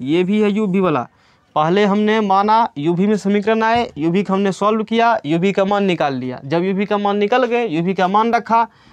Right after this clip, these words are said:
एक समीकरण ये बना और दूसरा समीकरण ये बना। एग्जाम ऐसा घेरना नहीं, हम समझने के लिए घेर रहे हैं, ठीक है। इस प्रकार से अपने पास समीकरण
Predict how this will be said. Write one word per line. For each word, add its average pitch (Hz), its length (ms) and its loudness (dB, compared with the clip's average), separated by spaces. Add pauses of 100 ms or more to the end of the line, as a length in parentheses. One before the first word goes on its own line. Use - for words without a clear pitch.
(140)
एक 185 220 -2
समीकरण 196 460 -2
ये 214 180 2
बना 156 340 0 (320)
और 147 140 -4
दूसरा 185 360 0
समीकरण 202 500 0 (340)
ये 151 180 0
बना। 135 340 -6 (460)
एग्जाम 185 340 -2
ऐसा 196 160 -4
घेरना 190 260 -2
नहीं, 262 220 -2
हम 226 140 -2
समझने 175 320 0
के 180 60 -2
लिए 175 100 -2
घेर 151 160 0
रहे 135 120 -2
हैं, 120 120 -8
ठीक 170 220 -2
है। 240 120 2 (800)
इस 180 160 -4
प्रकार 202 320 0
से 190 200 -4
अपने 202 280 0
पास 202 200 -2
समीकरण 196 500 0